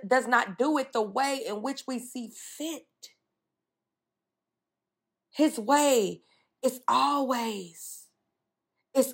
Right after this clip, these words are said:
always perfect. And it's easy for someone to say that I'm only saying this because my son received the healing. But no, because I told God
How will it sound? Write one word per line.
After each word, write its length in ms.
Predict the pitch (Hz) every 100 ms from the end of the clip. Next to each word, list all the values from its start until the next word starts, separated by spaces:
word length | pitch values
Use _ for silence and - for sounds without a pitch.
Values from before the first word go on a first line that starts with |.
| -
always 1080 | 247 262 262 247 233 226 196 180 - - - _ -
perfect. 640 | - - - - _ _ _ _ _ _ _ _ _ _ _ _ _ _ _ _ _ _ - - 214
And 100 | 254
it's 120 | 262 -
easy 300 | 302 320 269
for 160 | 285 262
someone 420 | 233 240 240 233
to 120 | 233 220
say 600 | - 220 214 - - - _ _ _ _ _ -
that 80 | 240
I'm 120 | 240
only 220 | 233 196
saying 360 | - 240 240 208
this 160 | 190
because 680 | 196 208 233 202 170 175 - _ _ _ _ _ _ _
my 180 | 202 208
son 340 | 202 247 226
received 400 | 196 190 240 226
the 80 | 175
healing. 640 | 170 208 302 262 87 - - _ _ _ _ _
But 100 | 254
no, 520 | 233 254 302 - - _ _ _ _ _ _ _ _
because 240 | 247 262
I 100 | 262
told 440 | 240 - 277 349 254
God 460 | 262 240 185 -